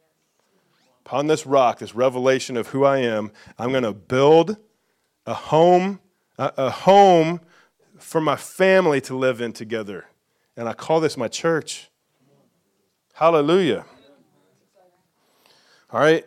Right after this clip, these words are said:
and so these things, agape, koin-, uh, koinonia, oikos,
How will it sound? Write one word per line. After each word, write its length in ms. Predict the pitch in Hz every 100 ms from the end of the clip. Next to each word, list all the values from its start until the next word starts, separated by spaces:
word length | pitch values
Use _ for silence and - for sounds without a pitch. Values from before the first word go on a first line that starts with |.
| -
and 100 | 143
so 200 | 156 151
these 260 | 180 196
things, 300 | - 196 156
agape, 600 | 123 107 147 156 156 123
koin-, 360 | - 147 156 156
uh, 140 | 135 120
koinonia, 640 | - 160 156 156 147 131
oikos, 720 | 143 156 156 139 117 101 -